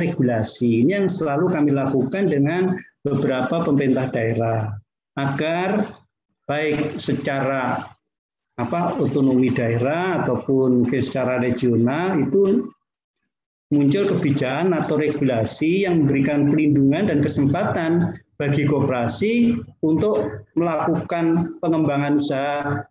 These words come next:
sektor realnya di dalam rangka usaha-usaha untuk perubahan iklim. Ini yang kami lakukan di Jawa Timur. Atau mungkin ini juga sudah dilakukan oleh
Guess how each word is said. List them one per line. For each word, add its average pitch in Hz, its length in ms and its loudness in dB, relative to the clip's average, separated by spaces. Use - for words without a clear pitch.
sektor 175 400 -2
realnya 147 720 0
di 131 80 0
dalam 131 320 0
rangka 147 640 -2
usaha-usaha 127 720 0
untuk - 160 0
perubahan 127 800 2
iklim. 107 560 -2
Ini 165 240 2
yang 156 80 2
kami 147 240 2
lakukan 135 720 -2
di 113 240 0
Jawa 117 320 0
Timur. 131 320 2
Atau 131 240 0
mungkin 170 240 2
ini 180 160 2
juga 127 240 -2
sudah 143 160 -2
dilakukan 123 480 0
oleh 165 320 0